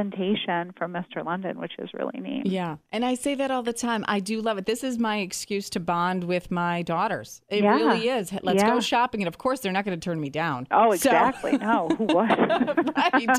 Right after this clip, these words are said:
Speaker 1: <laughs>
Speaker 2: So
Speaker 1: I know.
Speaker 2: you are, you guys do a very good job of that, of just bringing the family together and
Speaker 1: Thank
Speaker 2: creating
Speaker 1: you.
Speaker 2: these memories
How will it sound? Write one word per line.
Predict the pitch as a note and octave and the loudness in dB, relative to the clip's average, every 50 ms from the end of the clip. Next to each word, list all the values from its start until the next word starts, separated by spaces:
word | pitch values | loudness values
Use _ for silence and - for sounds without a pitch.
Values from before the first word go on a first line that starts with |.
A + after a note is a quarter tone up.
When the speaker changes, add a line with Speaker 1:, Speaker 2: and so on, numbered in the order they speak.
| - - - | 2 -2 -14
Speaker 1:
<laughs> | - - - | -14 -14 -14
Speaker 2:
So | - - - - F4+ | -14 -12 -6 0 2
Speaker 1:
I | D4 C4 B3+ B3 | 2 4 4 2
know. | - - - - - - - - | 0 -2 -4 -4 -6 -14 -10 -4
Speaker 2:
you | B3+ C#4 D4+ D#4 | -4 -2 0 2
are, | D4 C#4 C4+ E4+ - - | 2 2 0 -2 -4 -6
you | - A#3+ B3+ A#3 | -4 -4 -2 0
guys | B3 A#3 A#3+ B3 A3 | 0 0 0 0 -2
do | A3 G#3 G3 | -2 -2 -2
a | F#3+ | -2
very | F#3 F#3 G#3 G#3 G#3 G3+ F#3 F3 | 0 0 0 0 0 -2 -2 -4
good | F#3 F3+ F3+ E3+ | -4 -4 -4 -4
job | D#3+ E3+ E3+ D#3 D3 D3 C#3+ - | -2 0 0 2 2 0 -2 -2
of | - F#3 F3+ F3 E3+ D3+ | 0 0 0 0 -2 -4
that, | E3 C#3+ C3 - - | -2 -2 -2 -2 -4
of | - E3+ E3+ | -6 -6 -6
just | E3 - E3 E3 - | -6 -8 -10 -8 -6
bringing | F3+ E3+ E3+ F#3 | -6 -4 -2 -2
the | F#3 F#3+ | -2 -2
family | - - F3+ E3+ E3+ F3+ | -2 -2 -2 -2 -2 -4
together | E3+ - - D#3+ D3 D#3 | -4 -4 -6 -4 -2 -2
and | F3 F#3+ | -2 -2
Speaker 1:
Thank | F#3 F#3 | -2 -2
Speaker 2:
creating | B3 A#3+ B3 C4 B3+ C4+ B3+ | 0 0 0 0 2 0 0
Speaker 1:
you. | A#3 | 0
Speaker 2:
these | G3+ F#3 F3 - | 0 -2 -6 -6
memories | D3 C#3+ C3 C3 C3 C3 B2+ C#3 - | -6 -4 -4 -4 -6 -6 -8 -8 -10